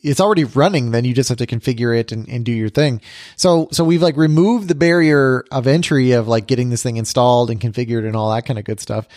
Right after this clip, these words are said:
And now it's just this daunting task of, like, learning how to use each of them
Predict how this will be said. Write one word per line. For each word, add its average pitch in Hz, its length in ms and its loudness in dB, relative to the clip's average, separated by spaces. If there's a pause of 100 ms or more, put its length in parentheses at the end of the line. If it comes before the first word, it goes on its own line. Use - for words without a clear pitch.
(320)
And 127 220 0
now 160 460 2
it's 131 140 -2
just 131 200 -4
this 123 120 0
daunting 120 500 0
task 123 380 0
of, 110 120 -2
like, 110 180 -2
learning 127 560 2
how 120 240 2
to 117 140 -4
use 117 340 0
each 113 180 -2
of 110 120 -4
them 110 320 0